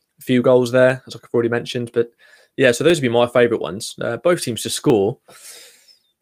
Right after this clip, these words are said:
This is a difficult one, but yeah, Leicester and, and Tottenham, I can both potentially see scoring,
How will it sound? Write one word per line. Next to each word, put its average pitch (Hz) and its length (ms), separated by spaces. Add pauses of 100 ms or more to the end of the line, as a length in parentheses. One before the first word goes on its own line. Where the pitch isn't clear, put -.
(400)
This - 180
is - 160
a 110 80
difficult 117 400
one, 87 260 (120)
but 92 240 (500)
yeah, 113 160
Leicester 113 340
and, 92 280
and 95 80
Tottenham, 90 320
I 78 60
can - 280
both 98 220
potentially - 400
see 90 160
scoring, 90 440